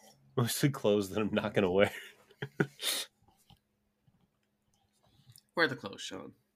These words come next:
Speaker 1: And, and
Speaker 2: No, no, no.
Speaker 1: No, I think, uh, I'm, I'm actually, I'm gonna change up my whole style.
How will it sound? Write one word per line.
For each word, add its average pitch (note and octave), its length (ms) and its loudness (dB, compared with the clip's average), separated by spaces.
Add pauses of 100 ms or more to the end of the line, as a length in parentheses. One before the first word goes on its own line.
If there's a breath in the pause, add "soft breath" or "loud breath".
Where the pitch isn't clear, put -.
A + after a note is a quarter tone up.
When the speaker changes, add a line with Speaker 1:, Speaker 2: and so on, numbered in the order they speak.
(2000)
Speaker 1:
And, E2+ 560 -6
and D#2+ 300 -12 (680 loud breath)
Speaker 2:
No, F2+ 180 -6
no, A1+ 60 -10 (140)
no. - 160 -12
Speaker 1:
No, G#2+ 180 6
I G2 80 4
think, A#2+ 260 2
uh, G2 300 4
I'm, G#2 220 -4
I'm G#2+ 160 -2
actually, G#2 480 0
I'm F#2 100 -4
gonna G#2+ 180 2
change G#2 340 0
up G#2+ 100 2
my G2+ 160 6
whole G#2 220 4
style. G2+ 600 0